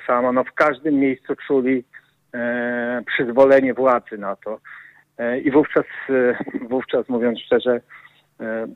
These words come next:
no, te obrazki, e, mroziły krew, e, w żyłach i, i, i, i myślę, że każdy z nas czuł przerażenie. Więc dzisiaj, e, to jest informacja pozytywna, ale jeszcze wrócę do tego,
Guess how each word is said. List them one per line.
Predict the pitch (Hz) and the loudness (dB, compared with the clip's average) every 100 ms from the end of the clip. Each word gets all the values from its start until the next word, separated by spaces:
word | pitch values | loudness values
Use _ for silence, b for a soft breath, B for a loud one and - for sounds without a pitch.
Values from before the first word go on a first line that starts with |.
| _ - | _ -10
no, | 135 127 | -6 0
te | - | 4
obrazki, | 131 127 120 - 131 120 | 6 6 2 0 -2 -2
e, | 123 127 113 | -2 -6 -6
mroziły | 120 131 - 117 110 | 0 0 0 -2 -2
krew, | - 113 - - | -2 -2 -2 -2
e, | 117 107 | -2 -2
w | 101 | -2
żyłach | 117 117 113 - | 0 2 0 -2
i, | |
i, | 110 - 117 117 | -10 -8 -8 -6
i, | 120 117 - | -6 -8 -8
i | |
myślę, | 117 113 - 107 | -4 -4 -4 -6
że | 107 | -2
każdy | 117 101 107 | -2 -2 -4
z | - | -4
nas | 107 - | -6 -6
czuł | - 117 B - | -8 -8 B -4
przerażenie. | - 123 127 127 104 98 | 2 6 6 4 0 -4
Więc | 104 - | -8 -8
dzisiaj, | - 131 - 139 139 135 b b b b - | -6 -4 2 4 4 0 b b b b -10
e, | 113 117 113 110 113 - | -4 -2 -2 -4 -4 2
to | 135 | 4
jest | 127 - - - | 4 -2 -20 -8
informacja | 151 - 123 135 127 - | -6 -2 2 4 4 2
pozytywna, | - 151 143 - 123 123 156 | 4 2 2 2 0 2 4
ale | 160 | 6
jeszcze | 170 - 165 | 4 2 0
wrócę | 165 190 - | 4 2 2
do | 160 151 | 0 2
tego, | 156 143 147 | 2 4 4